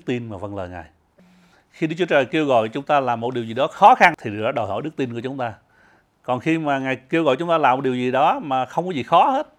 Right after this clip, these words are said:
thì đức tin đâu có cần, đúng không? Khi Đức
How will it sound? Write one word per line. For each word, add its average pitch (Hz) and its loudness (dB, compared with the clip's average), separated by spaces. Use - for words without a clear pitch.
thì 127 -6
đức 170 -10
tin 170 -4
đâu 165 -2
có 170 -20
cần, 123 -2
đúng 180 -12
không? 160 -8
Khi 160 -2
Đức 156 -6